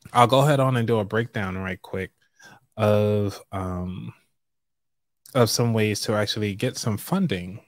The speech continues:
for your real estate. There's a couple grants out there as well. Matter of fact, I could talk about grants. So we, there's some grants that came out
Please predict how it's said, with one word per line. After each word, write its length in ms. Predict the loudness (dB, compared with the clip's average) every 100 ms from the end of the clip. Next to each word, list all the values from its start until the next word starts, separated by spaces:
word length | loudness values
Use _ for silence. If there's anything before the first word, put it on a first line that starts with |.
| _ _ _ _ _
for 100 | -12
your 160 | -10 -8
real 180 | -8 -8
estate. 360 | -10 -14 -18 -20 _ _ _ _ _ _ _ _ _ _
There's 220 | -2 0 2
a 220 | 0 -2 -10 _ -20 -16
couple 300 | -12 -6 -6
grants 500 | -6 -6 -6 -6 -8
out 160 | -10 -12
there 160 | -12
as 220 | -10 -12 -12
well. 540 | -10 -8 -8 -10 -14 -18 _ _ _
Matter 80 | -2
of 60 | 0
fact, 140 | 2
I 80 | 0
could 100 | -2
talk 120 | -2
about 200 | 0 -2
grants. 480 | -2 -4 -4 -6 -8 -12 _ _ -20 -18 -18 -20 _
So 540 | 0 2 4 4 0 -2
we, 100 | 0
there's 320 | 2 4 4
some 160 | 4 2
grants 340 | 2 0 -2 -6
that 80 |
came 360 | -6 -4 -4 -2
out 400 | -4 -4 -6 -8